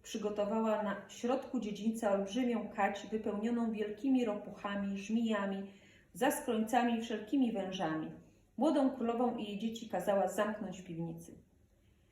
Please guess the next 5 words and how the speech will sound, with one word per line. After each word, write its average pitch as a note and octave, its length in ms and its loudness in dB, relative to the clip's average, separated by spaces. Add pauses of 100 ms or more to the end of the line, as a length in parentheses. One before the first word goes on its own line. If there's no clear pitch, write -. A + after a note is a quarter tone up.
(640)
Rankiem A#3 640 2
rozkazała A#3 600 4
przyprowadzić A3+ 680 0
ze A3+ 140 0
związanymi A#3 840 2